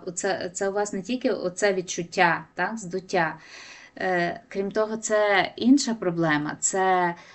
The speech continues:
е, це страждають всі органи, тому що їжа не перетравлюється, вона там бродить,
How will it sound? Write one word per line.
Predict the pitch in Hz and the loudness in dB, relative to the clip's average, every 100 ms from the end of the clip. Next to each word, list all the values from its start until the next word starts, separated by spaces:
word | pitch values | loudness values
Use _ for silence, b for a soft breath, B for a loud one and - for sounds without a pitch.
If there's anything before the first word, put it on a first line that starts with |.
| B - | B -8
е, | 180 175 165 | -4 -4 -4
це | - | -8
страждають | - 202 180 214 220 | -8 -8 -2 0 0
всі | 214 214 | 0 0
органи, | 214 247 233 185 | 0 -2 -2 -4
тому | 170 180 | -4 -6
що | 185 202 | -4 -4
їжа | 190 254 262 | 0 0 2
не | 233 214 | 2 0
перетравлюється, | 226 226 220 196 175 175 180 180 180 185 | -4 -6 -4 -2 0 0 0 -2 -2 -6
вона | 190 | -6
там | 220 233 226 | -2 2 2
бродить, | 214 185 180 175 180 220 - | 2 2 4 2 0 -2 -8